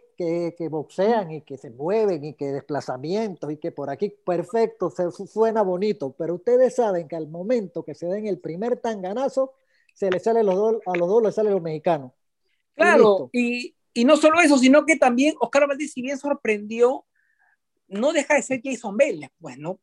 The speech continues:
Speaker 2: Jason Vélez no tiene la pegada y, y no
Speaker 1: Correcto.
Speaker 2: tiene ese, es-, es-, y no tiene ese boxeo para asfixiar a Oscar Valdés. Porque tú, ¿cómo le ganas a alguien que boxea? Asfixiándolo, quitándole los
Speaker 1: Ujú.
Speaker 2: espacios.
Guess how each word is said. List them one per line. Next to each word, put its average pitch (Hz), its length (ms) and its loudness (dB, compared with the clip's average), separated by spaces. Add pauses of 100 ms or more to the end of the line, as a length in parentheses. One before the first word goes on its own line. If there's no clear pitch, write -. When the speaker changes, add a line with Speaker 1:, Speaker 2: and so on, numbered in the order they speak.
Speaker 2:
Jason 262 480 4
Vélez 262 280 4
no 247 140 2
tiene 262 220 2
la 202 160 2
pegada 214 580 2 (440)
y, 208 240 -16
y 196 100 -6
no 226 120 2
Speaker 1:
Correcto. 247 60 0
Speaker 2:
tiene 254 200 4
ese, 226 120 2 (100)
es-, 233 120 -4
es-, 240 260 2
y 208 60 4
no 247 100 4
tiene 294 160 2
ese 294 120 4
boxeo 269 440 4
para 226 240 0
asfixiar 233 800 -2 (880)
a 196 120 6
Oscar 220 280 2
Valdés. 214 540 -6
Porque 220 200 0
tú, 254 120 -2
¿cómo 349 200 4
le 311 80 6
ganas 294 320 2
a 269 60 4
alguien 277 220 0
que 226 120 0
boxea? 170 500 -6 (420)
Asfixiándolo, 170 840 2 (400)
quitándole 240 480 4
los 190 140 4
Speaker 1:
Ujú. 147 60 -8
Speaker 2:
espacios. 175 600 0